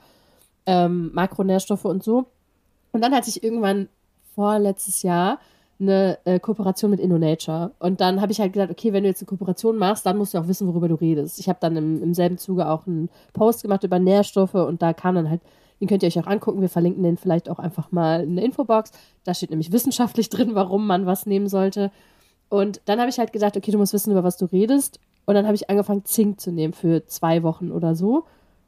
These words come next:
Und nach zwei Wochen hab ich so gemerkt, „Hä, mir geht's ja, irgendwie geht's mir voll anders.“ Irgendwie, also irgendwie hatte ich so ein Gefühl, dass ich so ein bisschen wacher bin am Tag, dass es mir so ein bisschen besser geht. Dann hatte ich wieder so ein Low, wo ich gar nichts mehr genommen habe.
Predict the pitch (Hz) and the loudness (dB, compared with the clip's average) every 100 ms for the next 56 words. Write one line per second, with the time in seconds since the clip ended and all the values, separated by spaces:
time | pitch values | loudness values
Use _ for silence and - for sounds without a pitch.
0 | - 190 185 208 285 320 320 262 226 208 | -2 0 0 0 4 4 4 0 -2 -2
1 | 208 202 196 196 196 _ _ _ _ _ | 0 2 4 4 0 _ _ _ _ _
2 | _ - 175 196 175 170 - 165 - 175 | _ -6 0 0 0 -2 -2 -4 -2 0
3 | 196 220 214 - 220 208 - 196 190 196 | 0 -2 -4 0 0 0 -2 0 2 2
4 | 160 - 165 196 202 - 185 196 208 247 | 0 0 0 2 2 0 -2 0 0 0
5 | 254 247 240 - 226 226 208 - 240 254 | 2 2 2 -2 0 0 -2 0 4 6
6 | 254 262 _ _ _ _ 196 - 185 190 | 4 2 _ _ _ _ -6 -4 -6 -2
7 | 180 185 - 170 175 180 - _ _ _ | -2 -2 -2 0 0 0 -4 _ _ _
8 | 202 240 - 214 185 202 202 196 202 196 | -2 -2 -2 -4 2 2 4 2 0 -2
9 | 202 - 190 185 185 185 170 - 185 175 | -4 -2 0 2 0 -2 -8 -4 -2 -2
10 | 180 185 202 208 202 202 190 190 202 - | -2 -2 -4 -4 -6 -4 -2 -4 -4 -4
11 | 196 185 180 170 165 196 349 - _ _ | -2 0 2 2 4 4 0 -4 _ _
12 | 185 175 - - 175 233 - 247 240 240 | -2 -2 -4 -2 0 -2 -4 -4 0 0
13 | 247 269 | 2 0